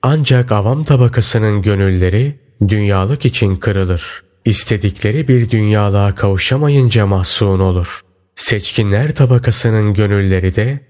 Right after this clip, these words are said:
ahiretle alakalı hususlardan dolayı kırılır. İstedikleri uhrevi haslara kavuşamama endişesinden dolayı mahzun olur. Seçkinlerin de seçkinlerinin gönülleri ise Allah'a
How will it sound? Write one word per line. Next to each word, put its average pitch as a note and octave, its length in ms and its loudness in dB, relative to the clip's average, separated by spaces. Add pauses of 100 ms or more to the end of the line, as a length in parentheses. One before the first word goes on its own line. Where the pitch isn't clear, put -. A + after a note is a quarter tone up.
(120)
ahiretle A2 640 0
alakalı G#2 580 2
hususlardan B2+ 880 0
dolayı G2 380 0
kırılır. F#2 640 -2 (200)
İstedikleri G#2 880 -2
uhrevi G2 500 2
haslara G2+ 680 0 (260)
kavuşamama B2+ 720 2
endişesinden A2+ 880 2
dolayı F#2+ 360 2
mahzun F#2+ 560 0
olur. F#2 420 -2 (240)
Seçkinlerin G#2+ 960 -2
de A#2+ 160 2
seçkinlerinin G#2 1000 0
gönülleri G2 540 0
ise A#2 480 -4 (300)
Allah'a G2 720 0